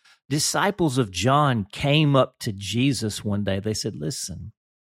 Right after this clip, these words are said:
why aren't your disciples fasting?" Said, "John's disciples fast, the Pharisees fast." Again, this is, what they're really saying is, "Teach us about fasting as you understand fasting." See, Jesus understands fasting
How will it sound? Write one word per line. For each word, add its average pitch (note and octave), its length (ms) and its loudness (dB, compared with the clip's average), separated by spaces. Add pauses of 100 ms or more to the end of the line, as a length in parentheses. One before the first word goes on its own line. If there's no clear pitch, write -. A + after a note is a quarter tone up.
(720)
why C#3 220 -2
aren't G3+ 260 -2
your D#3+ 120 0
disciples B2+ 600 -4
fasting?" - 580 -12 (320)
Said, G#2 300 -6
"John's E3+ 380 -2
disciples F#2 580 -6
fast, A2+ 360 -8
the - 60 -8
Pharisees D#3+ 720 0
fast." C#3+ 500 -6 (1000)
Again, D3 380 0
this D#3 160 0
is, E3 180 -2 (340)
what F3 140 -4
they're F3 120 8
really G3 360 4
saying B2 360 0
is, A#2 160 -6
"Teach - 320 -6
us D#4 180 -4
about A3+ 340 0 (180)
fasting D#3 640 -2
as B2 200 -2
you F3 260 -2
understand G2+ 720 -4
fasting." D#2+ 420 -10
See, - 200 -10
Jesus G#3 520 -6
understands C#3+ 560 -6
fasting F#3+ 680 -4